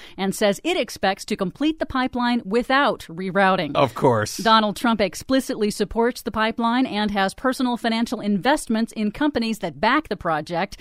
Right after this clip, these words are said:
Speaker 1: It is possible for a new administration to attempt to reverse the Army Corps' decision, but the tribe's attorneys have vowed to tie it up in court.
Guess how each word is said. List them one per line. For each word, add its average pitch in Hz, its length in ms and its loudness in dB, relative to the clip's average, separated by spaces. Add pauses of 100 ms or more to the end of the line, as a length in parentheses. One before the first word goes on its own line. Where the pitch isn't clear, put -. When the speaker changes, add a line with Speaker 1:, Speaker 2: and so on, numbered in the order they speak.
(180)
Speaker 1:
It 247 100 0
is 285 220 4
possible 339 600 -2
for 208 160 -2
a 196 80 2
new 190 180 2
administration 190 720 -2
to 247 140 -4
attempt 262 400 0
to 285 120 -4
reverse 285 460 0
the 262 140 -8
Army 247 300 0
Corps' 226 300 -2
decision, 240 520 0 (240)
but 220 180 4
the 190 60 -10
tribe's 190 300 0
attorneys 269 480 2
have 254 180 0
vowed 196 380 2
to 220 120 -4
tie 185 280 -2
it 202 180 -2
up 180 200 -6
in 202 220 -2
court. - 480 -4